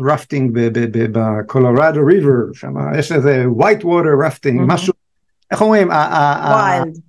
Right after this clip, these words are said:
Speaker 1: גיגיות על הירדן זה כלום לעומת זה, אתה לא עושה את זה בלי קסדות, ובלי מדריך מיוחד ש-, שחייב לעלות איתך לסירה, והסברים וכולי. והוא אמור לכוון אותך ולהשגיח עליך ולכוון את הסירה אם היא נתקעת, ו-,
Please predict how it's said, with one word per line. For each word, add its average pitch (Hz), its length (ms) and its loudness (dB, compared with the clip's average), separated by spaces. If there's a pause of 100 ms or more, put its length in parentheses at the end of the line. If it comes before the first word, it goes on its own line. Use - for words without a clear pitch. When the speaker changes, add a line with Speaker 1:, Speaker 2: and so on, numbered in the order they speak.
(260)
Speaker 1:
גיגיות 202 520 0
על 185 100 0
הירדן 170 560 0
זה 143 120 -2
כלום 180 340 2
לעומת 135 340 -2
זה, 170 240 0
אתה 143 140 -2
לא 170 120 -4
עושה 170 140 -4
את 165 80 -2
זה 147 100 -2
בלי 147 160 0
קסדות, 196 600 2 (340)
ובלי 160 520 2
מדריך 151 640 4
מיוחד 165 600 0
ש-, 156 100 -12
שחייב 143 500 -2
לעלות 156 140 0
איתך - 140 -8
לסירה, 185 680 2 (420)
והסברים 147 760 2
וכולי. 127 300 -2
והוא 254 260 4
אמור 320 280 4
לכוון 190 380 0
אותך 214 300 -2
ולהשגיח 170 480 0
עליך 214 300 -2 (120)
ולכוון 143 760 -2
את 175 60 -2
הסירה 156 360 0
אם 147 120 -2
היא 135 100 0
נתקעת, 208 540 0
ו-, 156 100 -2